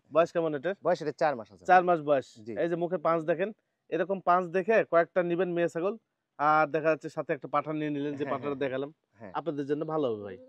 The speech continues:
Speaker 1: হ্যাঁ।
Speaker 2: ইনশাল্লাহ।
Speaker 1: আচ্ছা, এইটা কেমন দাম আসে ভাই?
Speaker 2: এটা দরদাম করা যাবে না, একদম আঠারো হাজার পাঁচশো।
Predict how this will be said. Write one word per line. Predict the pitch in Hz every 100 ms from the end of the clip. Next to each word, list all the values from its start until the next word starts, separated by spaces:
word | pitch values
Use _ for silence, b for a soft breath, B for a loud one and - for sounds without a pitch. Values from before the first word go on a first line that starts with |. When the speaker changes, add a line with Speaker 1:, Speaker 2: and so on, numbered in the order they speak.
| 277
Speaker 1:
হ্যাঁ। | 170
Speaker 2:
ইনশাল্লাহ। | 156 131 170 139 113 107 - -
Speaker 1:
আচ্ছা, | 135 131
এইটা | 143 170
কেমন | 175 180 180
দাম | 170
আসে | 165
ভাই? | 160 156 _
Speaker 2:
এটা | 165 180 202 180
দরদাম | 151 190 160 175
করা | 175 170
যাবে | 170 208
না, |
একদম | 202 147 135 127
আঠারো | 127 127
হাজার | 120 117
পাঁচশো। | 101 -